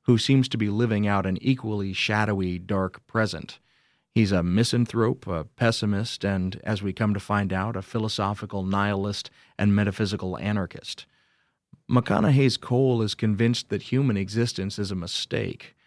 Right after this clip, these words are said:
a gross categorical error in the universe, and he speaks as if he's resigned himself to living out his part in a miserable,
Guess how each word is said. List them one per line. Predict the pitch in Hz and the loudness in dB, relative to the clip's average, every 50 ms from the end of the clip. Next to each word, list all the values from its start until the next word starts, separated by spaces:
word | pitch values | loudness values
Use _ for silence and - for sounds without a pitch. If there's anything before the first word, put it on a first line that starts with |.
| _ _ _ _ _ | _ _ _ _ _
a | - 98 104 | 0 0 0
gross | 95 101 107 113 123 127 120 - - _ | 2 2 4 4 4 4 2 -2 -6 _
categorical | - - 113 110 113 104 101 113 113 113 110 104 - 101 98 - | -4 0 2 2 2 2 2 2 4 4 2 2 0 -4 -2 -2
error | 104 107 98 95 95 92 90 85 | 0 0 0 0 0 -2 -2 -2
in | 85 101 98 | -2 -2 -2
the | 92 92 | -2 0
universe, | 98 113 107 98 80 85 85 65 57 - - - - - _ _ _ _ _ _ _ _ _ - | 0 0 0 0 0 -4 -6 -8 -8 -8 -8 -8 -10 -12 _ _ _ _ _ _ _ _ _ 4
and | 120 110 110 | 6 6 6
he | 110 | 4
speaks | - - - - 214 151 147 | 2 0 0 0 0 4 4
as | 131 104 117 | 4 4 4
if | 113 - - | 2 2 2
he's | 117 113 110 95 - | 4 4 4 2 2
resigned | 95 104 95 92 107 110 127 139 135 120 110 | 0 -2 0 2 2 4 4 4 4 4 4
himself | 113 110 101 - - 113 107 101 98 95 - | 4 2 2 2 0 0 0 0 -2 -4 -6
to | - - | -6 -4
living | 95 90 101 123 127 120 113 113 104 | -4 0 0 2 2 2 2 2 2
out | 104 107 107 104 | 0 0 -2 -2
his | 87 113 101 87 - | -2 -4 -4 -6 -6
part | - - 104 104 104 95 | -8 -6 -4 -4 -2 -2
in | 98 92 90 | -2 -4 -4
a | 87 | -2
miserable, | 90 95 110 117 110 117 117 110 101 98 101 98 95 92 92 | 0 0 0 0 0 0 -2 -2 -2 -2 -4 -4 -4 -6 -8